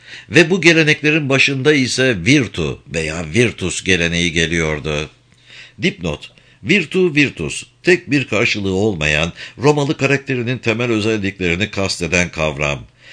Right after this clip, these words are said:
Erdem, cesaret, şeref, fazilet, onurlu durma gibi tavırları kapsayan manevi özelliklerin tümü.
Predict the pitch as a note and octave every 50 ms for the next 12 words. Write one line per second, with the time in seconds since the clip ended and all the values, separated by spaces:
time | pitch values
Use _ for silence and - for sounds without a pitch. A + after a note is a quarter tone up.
0 | - - - - - F2 F2+ F2+ E2+ D#2+ C#2+ E2 D#2+ E2+ E2+ F#2 D#2+ F#2 F2+ E2+
1 | - - E2 E2+ E2+ D#2 E2+ F2+ F2 - - G2 F#2 E2 F2+ F2+ F#2 - - -
2 | G2+ G2 F2 D#2 F#2+ F#2+ F2+ E2 F2+ F2 - C#2 D#2 G2+ G#2 G#2+ A2 G2 F#2+ A#2+
3 | G2+ F2 G2+ F#2+ E2+ F2+ G#2 E2 D#2+ D#2 F2 F2 - G2+ A2 G#2+ G#2+ G#2 G2 G2+
4 | G2+ A2 A2+ - F#2 E2+ D#2+ - - E2 D#2+ D#2+ F2 F2 E2+ F2+ G#2 A2+ A2+ A2
5 | A2+ B2 A2+ C#3 C3+ B2 A2+ G#2 F#2 G#2+ A2 G2+ G2 G#2 G2+ - G2 G2 G2 G2+
6 | G2 D#2+ - F#2 F2 D2 C#2+ C#2+ C2+ B1+